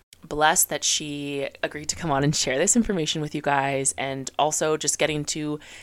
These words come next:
interact with her and get to know her over the last six months has been such a privilege. I am so excited for you guys. So let's get into it. We are discussing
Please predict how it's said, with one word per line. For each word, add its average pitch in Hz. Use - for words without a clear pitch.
interact 170
with 160
her 156
and 151
get 151
to 151
know 147
her 165
over 151
the 151
last 151
six -
months 160
has 147
been 147
such 147
a 147
privilege. 175
I 151
am 147
so 143
excited 143
for -
you 160
guys. 175
So 147
let's 143
get -
into 160
it. 269
We 165
are 156
discussing 156